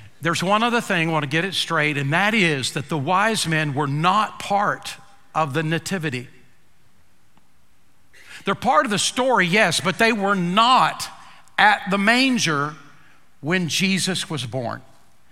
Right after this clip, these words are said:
Now, they're included in the nativity because they're part of the story, and we're trying to bring the whole story together. But technically, they don't come for weeks,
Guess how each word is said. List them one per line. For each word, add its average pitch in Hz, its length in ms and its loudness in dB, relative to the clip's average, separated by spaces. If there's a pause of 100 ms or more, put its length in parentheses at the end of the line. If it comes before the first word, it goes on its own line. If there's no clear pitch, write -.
(260)
Now, 226 200 4
they're 208 200 2
included 202 480 0
in 160 100 0
the 160 100 0
nativity 156 540 -2
because 226 720 2
they're 226 140 -2
part 190 280 0
of 170 40 -2
the 147 80 -6
story, 196 640 0
and 180 220 0
we're 175 80 -2
trying 202 240 0
to 175 60 -4
bring 180 180 0
the 175 80 0
whole 165 140 -2
story 165 360 -2
together. 139 400 0 (720)
But 175 260 4 (460)
technically, 165 1120 0 (340)
they 170 400 2
don't 254 320 2
come 254 420 2
for 180 200 0
weeks, - 580 0